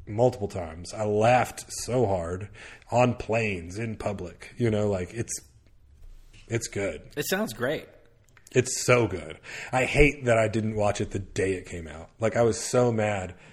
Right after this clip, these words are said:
Speaker 1: that I watched it all at once instead of watching an episode. Like, this is the kind of show you need to yearn for week to week.
Speaker 2: Mm.
Speaker 1: You know what I mean? Like,
Speaker 2: Yes.
Speaker 1: this is the kind of show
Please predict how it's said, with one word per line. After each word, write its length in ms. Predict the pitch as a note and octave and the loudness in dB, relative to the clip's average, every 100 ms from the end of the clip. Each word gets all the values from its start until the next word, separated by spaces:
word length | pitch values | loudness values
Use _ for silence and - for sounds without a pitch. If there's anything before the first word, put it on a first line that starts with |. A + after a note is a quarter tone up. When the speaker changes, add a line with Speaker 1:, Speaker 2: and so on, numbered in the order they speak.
| - - - _ | -20 -20 -20 _
Speaker 1:
that 100 | A2 | 2
I 40 | |
watched 280 | G#2 G2+ G2 | 4 4 2
it 60 | G2+ | 0
all 180 | F#2+ G2 | 2 2
at 80 | |
once 400 | F2+ F2+ F2+ - | 0 -6 -8 -10
instead 300 | G#2+ F#2 G#2 | -12 -6 -2
of 140 | G2+ F2+ | -2 0
watching 320 | F#2+ G2 G#2 | -2 -2 -2
an 80 | G2+ | -2
episode. 580 | G2+ G#2 - G#2 G2+ G2+ | -4 -2 0 0 0 -2
Like, 220 | A2 - | -4 0
this 240 | C3 C3 | 0 0
is 80 | C#3+ | -2
the 80 | C#3 | -2
kind 200 | C3+ B2 | 0 2
of 80 | A#2 | 2
show 380 | - G#2+ G2+ F#2+ - - - | 0 2 2 -2 -10 -20 -8
you 140 | A2 | -4
need 320 | G2+ A2 G#2 - | 0 0 0 -2
to 80 | |
yearn 540 | F#2+ E2+ F#2 A2+ A2 F#2 | -2 -2 2 6 6 4
for 360 | - G#2 F2+ | 2 2 2
week 220 | F2 F#2+ - | -2 -4 -2
to 100 | F#2+ | -4
week. 320 | E2+ - - | -4 -10 -14
Speaker 2:
Mm. 200 | C3 A#2+ | -12 0
Speaker 1:
You 60 | A2 | 4
know 100 | A2+ | 4
what 60 | |
I 40 | G#2+ | 4
mean? 200 | A2+ G#2+ | 4 4
Like, 100 | G2+ | 2
Speaker 2:
Yes. 100 | C3+ | 2
Speaker 1:
this 160 | C3 | 2
is 80 | D3 | 2
the 80 | C#3+ | 2
kind 220 | B2+ C3+ | 4 4
of 60 | B2 | 6
show 280 | A#2+ A2+ | 6 4